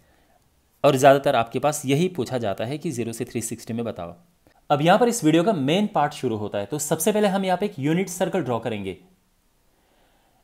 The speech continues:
इसे यूनिट सर्कल क्यों कहते हैं? Because इसका रेडियस वन यूनिट है, यानी यहाँ से यहाँ तक ये ओरिजिन है,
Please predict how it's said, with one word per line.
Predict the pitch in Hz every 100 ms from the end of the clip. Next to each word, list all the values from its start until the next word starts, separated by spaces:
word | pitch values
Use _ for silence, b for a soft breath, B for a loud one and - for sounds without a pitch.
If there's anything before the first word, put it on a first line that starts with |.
| _
इसे | 185 180
यूनिट | 240 190 190
सर्कल | 196 170 160
क्यों | 175 170
कहते | 180 156 165
हैं? | 185 220 - _ 120
Because | 160 208 233 233 170
इसका | 165 - 202
रेडियस | 147 131 143 185 185
वन | 117 113 190
यूनिट | 190 131 104 101
है, | 107 90 b b -
यानी | 131 156
यहाँ | 160 113 113 143
से | 160 170
यहाँ | 120
तक | 117 113
ये | 117 -
ओरिजिन | 107 139 170
है, | 160 190